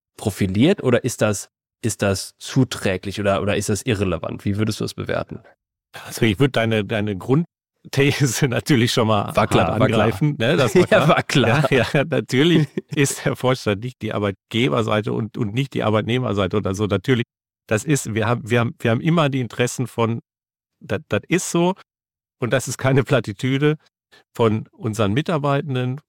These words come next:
Speaker 2: von unseren Kunden, von unseren Vertriebspartnern, auch noch von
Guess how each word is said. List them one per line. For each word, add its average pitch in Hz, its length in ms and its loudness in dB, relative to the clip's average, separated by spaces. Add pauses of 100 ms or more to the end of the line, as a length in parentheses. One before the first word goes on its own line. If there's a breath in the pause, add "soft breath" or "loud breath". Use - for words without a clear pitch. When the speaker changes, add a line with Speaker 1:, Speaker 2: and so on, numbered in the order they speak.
(140)
Speaker 2:
von 104 240 -4
unseren 92 260 -4
Kunden, 143 580 -2
von 95 200 -6
unseren 95 240 -2
Vertriebspartnern, 104 840 -4
auch 95 240 -10
noch 98 120 -4
von 92 240 -8